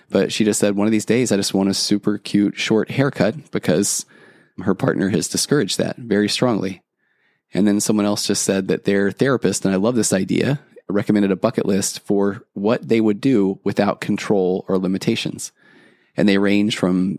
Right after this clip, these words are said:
large things like traveling without the husband to small ones like going out and singing karaoke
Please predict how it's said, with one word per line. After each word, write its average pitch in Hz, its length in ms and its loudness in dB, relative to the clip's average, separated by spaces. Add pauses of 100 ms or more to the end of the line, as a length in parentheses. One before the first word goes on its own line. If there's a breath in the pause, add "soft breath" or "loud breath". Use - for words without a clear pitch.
large 104 300 0
things 95 260 0
like 95 160 -2
traveling 98 580 0
without 92 460 -2
the - 140 -4
husband 95 460 -2
to 90 180 0
small 101 320 0
ones 95 260 -2
like 95 280 -2
going 101 240 2
out 104 80 0
and - 100 -4
singing 104 280 0
karaoke 113 580 -2